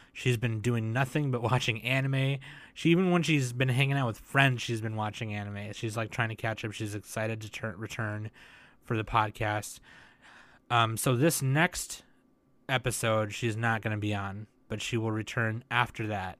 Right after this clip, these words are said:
and we are gonna do a Catching Up with Danny episode. So I just wanna tell you guys that right now, for those of you who missed Danny, I think we've all missed her. I've definitely <laughs> missed her a lot.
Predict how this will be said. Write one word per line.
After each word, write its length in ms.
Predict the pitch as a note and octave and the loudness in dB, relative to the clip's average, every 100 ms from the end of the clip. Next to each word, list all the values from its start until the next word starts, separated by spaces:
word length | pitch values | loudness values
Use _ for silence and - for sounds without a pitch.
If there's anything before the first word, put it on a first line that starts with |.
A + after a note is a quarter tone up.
| _ | _
and 160 | A#2+ A2+ | -8 -4
we 100 | A2+ | -4
are 80 | G#2+ | -4
gonna 220 | A2 G#2+ | -4 -6
do 400 | G#2 A2 G#2+ G#2 | -4 -4 -4 -4
a 60 | F#2+ | -6
Catching 380 | - G#2+ - G#2 | -4 -4 -4 -8
Up 40 | |
with 120 | G2+ | -8
Danny 260 | G#2+ G#2 G#2 | -6 -6 -6
episode. 460 | F#2 - G2 F#2+ | -10 -12 -12 -12
So 120 | - G#2+ | -10 -10
I 60 | |
just 100 | G#2+ | -8
wanna 200 | A2+ G#2+ | -8 -6
tell 160 | - A2 | -4 -2
you 260 | G#2 G#2 G#2 - - - - | -2 -4 -8 -16 -20 -20 -2
guys 240 | A2+ G#2+ | 2 4
that 160 | G#2+ G#2 | 2 2
right 200 | A#2+ B2+ | 2 4
now, 260 | A#2 A2 | 2 2
for 120 | - | 0
those 180 | A2 A2 | -2 -2
of 40 | G#2+ | -2
you 100 | G2+ | -2
who 140 | A2 | -2
missed 280 | G#2+ A2 - | -2 -2 -2
Danny, 420 | A2 G#2+ G#2 G#2+ - - - | -4 -4 -6 -8 -12 -20 -12
I 40 | - | 0
think 140 | C3 | 4
we've 160 | C3 G#2+ | 4 4
all 180 | A2 A#2 | 0 2
missed 260 | A#2+ - | 0 -2
her. 220 | A#2+ A#2 A#2 | 0 0 0
I've 240 | A2 G#2+ | 0 0
definitely 360 | A2+ A2 B2+ A#2+ | 0 2 2 2
<laughs> 20 | |
missed 220 | A#2+ - | 0 2
her 100 | C#3+ | 4
a 80 | B2 | 4
lot. 300 | A#2 A2+ | 4 -2